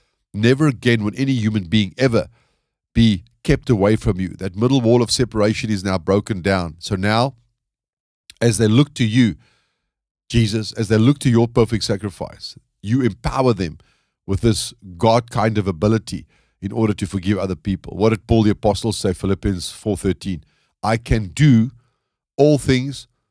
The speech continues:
through Christ who strengthens me." How does Christ strengthen us? When it comes to forgiveness, we look at his perfect forgiveness. Remember last week I read to us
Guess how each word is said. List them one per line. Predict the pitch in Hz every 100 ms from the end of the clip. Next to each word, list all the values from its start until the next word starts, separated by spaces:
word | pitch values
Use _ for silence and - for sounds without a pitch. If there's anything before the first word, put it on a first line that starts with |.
| _ _
through | - - 170 175
Christ | - - 107 - - - _ _
who | 95
strengthens | - 113 95 92 78
me." | - -
How | - 110
does | 117
Christ | - 120 113 -
strengthen | 123 117 117
us? | 120 117 - _
When | - 95
it |
comes | - 117 -
to | -
forgiveness, | 92 - 143 107 87 - _ _ _ -
we |
look | 104 113
at | 107
his | 104
perfect | - 117 107 95
forgiveness. | - 90 117 107 82 - _ _ _ _
Remember | 127 117
last | 113 117
week | 120 110
I |
read | 104 110
to | 123
us | 107 -